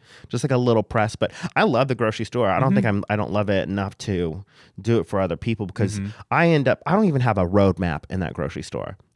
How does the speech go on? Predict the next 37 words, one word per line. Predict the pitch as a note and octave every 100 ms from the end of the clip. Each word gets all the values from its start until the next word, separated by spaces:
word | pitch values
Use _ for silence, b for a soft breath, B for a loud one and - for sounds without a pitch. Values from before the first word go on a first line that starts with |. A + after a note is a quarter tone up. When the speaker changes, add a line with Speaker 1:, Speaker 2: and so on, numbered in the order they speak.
| -
Speaker 1:
I'm | B2 D3
Speaker 2:
Like, | D3+ C#3
Speaker 1:
zigzagging | G#2+ A2+ D#3+ C#3 C#3+ C#3+
Speaker 2:
do | C#3+
you | F#3
Speaker 1:
up |
Speaker 2:
make | D3+ C#3
Speaker 1:
and | B2+
down. | B2 A#2+
Speaker 2:
a |
list | B2 C3 -
to | A#2
Speaker 1:
No. | A2+
Speaker 2:
go | B2 C#3+
shop-, | C3 A#2 -
shopping? | - F#3 F#3+ G3+ B2+
No, | B2 C#3+ C#3
you | B2+
just | A#2+ A2+ -
go, | A#2 A2+
you | B2 A#2
just | A2+
show | - B2 A#2+
up | A#2
and | A2+
think, | - B2 A#2+ - - B B -
Speaker 1:
I |
Speaker 2:
"What | D3
do |
Speaker 1:
have | E3
Speaker 2:
I | D#3
Speaker 1:
an | D#3
Speaker 2:
need?" | C3
Speaker 1:
I, | -
well, | B2 D#3
no, | D3+ C3+
I, | C3 C#3